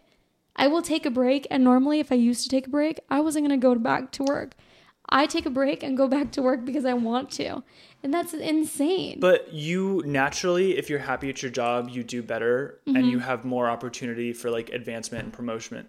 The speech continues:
Speaker 2: like,
Speaker 1: Yeah.
Speaker 2: promotions and whatever, because you're actually enjoying what you're doing.
Speaker 1: Yeah.
Speaker 2: So I think it's so much more important rather than, cha-, and,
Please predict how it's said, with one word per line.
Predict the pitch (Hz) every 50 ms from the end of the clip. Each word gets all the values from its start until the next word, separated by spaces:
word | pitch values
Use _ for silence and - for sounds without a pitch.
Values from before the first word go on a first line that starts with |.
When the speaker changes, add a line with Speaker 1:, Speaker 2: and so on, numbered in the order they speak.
| _ _
Speaker 2:
like, | 127 120 135
Speaker 1:
Yeah. | 127
Speaker 2:
promotions | - 120 113 110 - 120 113 110
and | 117 113 113
whatever, | 117 113 113 110 117 120 117
because | 117 127 120 143 131 120 117
you're | 127 123 120 117 117 117 110 110 - - _ -
actually | 120 120 120 - - - 127
enjoying | 117 113 110 113 110 107
what | 107 107 98
you're | 104 110
doing. | 110 110 - - - -
Speaker 1:
Yeah. | 277 262 330 415 392 - - -
Speaker 2:
So | - - 139 127
I | 123 127 131
think | - 151 143 - - -
it's | - 127 - -
so | - - 131 123
much | 123 123 120 -
more | 135 123
important | 123 120 - - 120 117 117 120 120 120 - -
rather | - 123 123 123 123
than, | 120 120 120
cha-, | - 135 - - -
and, | 123 123 117